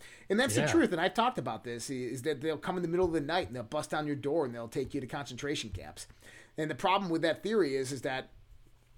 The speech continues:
Speaker 1: you have to find the people to do it.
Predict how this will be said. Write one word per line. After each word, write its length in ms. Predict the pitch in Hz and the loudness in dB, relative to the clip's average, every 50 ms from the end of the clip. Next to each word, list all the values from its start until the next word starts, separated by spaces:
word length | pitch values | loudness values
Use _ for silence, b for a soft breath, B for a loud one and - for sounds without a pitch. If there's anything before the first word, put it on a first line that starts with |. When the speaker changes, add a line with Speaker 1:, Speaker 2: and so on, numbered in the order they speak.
| - - - | -20 -6 -2
Speaker 1:
you 140 | 180 180 175 170 | 0 2 4 6
have 240 | 165 175 196 - | 6 6 6 6
to 80 | - 247 | 4 2
find 340 | - - 208 190 190 175 160 | 4 4 4 4 6 4 2
the 80 | 147 | -2
people 560 | - - - 220 220 214 - 117 101 95 - - - - _ | -4 -2 0 0 0 0 -2 -6 -6 -6 -10 -12 -18 -14 _
to 80 | - 156 | -6 -4
do 300 | 147 139 180 247 262 214 | -2 0 2 2 2 0
it. 240 | - - - - | -2 -6 -12 -20